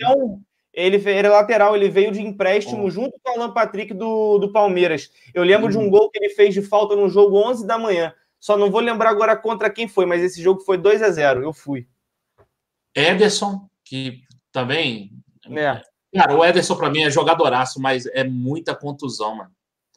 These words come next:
Speaker 2: Acho
Speaker 1: É,
Speaker 2: que todas
Speaker 1: esse
Speaker 2: as
Speaker 1: aí era a
Speaker 2: contusões
Speaker 1: cara,
Speaker 2: ele tem.
Speaker 1: era a cara do erro. Esse, pra mim, era a cara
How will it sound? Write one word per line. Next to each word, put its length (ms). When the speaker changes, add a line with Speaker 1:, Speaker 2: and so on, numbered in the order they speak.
Speaker 2:
Acho 120
Speaker 1:
É, 240
Speaker 2:
que 160
todas 140
Speaker 1:
esse 60
Speaker 2:
as 60
Speaker 1:
aí 140
era 140
a 120
Speaker 2:
contusões 260
Speaker 1:
cara, 180
Speaker 2:
ele 120
tem. 160
Speaker 1:
era 140
a 120
cara 260
do 200
erro. 400
Esse, 280
pra 140
mim, 140
era 140
a 40
cara 320